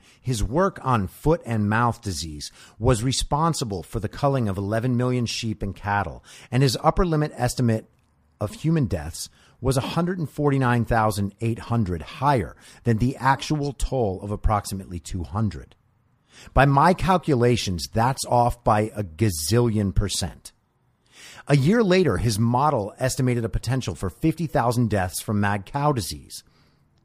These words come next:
Mad cow disease took a hundred and seventy-seven. His model estimated a hundred and fifty million deaths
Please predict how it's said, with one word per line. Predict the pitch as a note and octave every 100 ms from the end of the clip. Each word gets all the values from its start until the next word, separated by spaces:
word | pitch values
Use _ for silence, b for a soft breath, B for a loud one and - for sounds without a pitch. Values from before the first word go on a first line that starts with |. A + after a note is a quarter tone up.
| _ _ -
Mad | G#2 G2
cow | A#2 G#2
disease | G2+ G#2 G#2
took | - G2
a | D2
hundred | D#2+ D2+ D#2
and | -
seventy-seven. | F2 E2 D#2+ F2 - B2 G#2+ C#2 _ _ _ _ _ _ _ _ B B B
His | D3
model | D#3 F3+ G3
estimated | E3+ D#3+ E3 D3+
a | C#3+
hundred | - E3+ F#3 F3+
and | E3
fifty | - E3+ - C#3+
million | B2 A#2+ D3 G#3 G#3+ D#3
deaths | G2 E2+ - - -